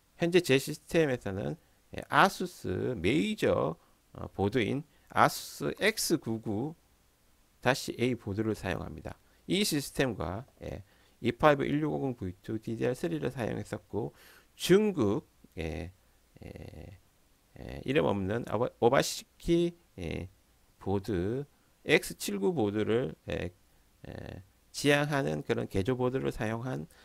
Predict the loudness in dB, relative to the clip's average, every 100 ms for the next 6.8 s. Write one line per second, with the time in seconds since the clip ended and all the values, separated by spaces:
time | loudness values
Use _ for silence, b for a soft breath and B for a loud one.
0 | b b -8 -6 -2 -2 -2 -8 -4 0
1 | 0 -2 0 2 4 2 2 2 0 -4
2 | -2 -4 -6 b b b -12 -10 -8 -10
3 | -12 -16 _ -4 -2 0 0 0 -4 -10
4 | -12 -12 -16 -16 -16 -18 _ B B B
5 | B -2 0 -2 -4 -6 -8 -10 -10 -8
6 | -10 -10 -8 -6 -6 -8 -10 -12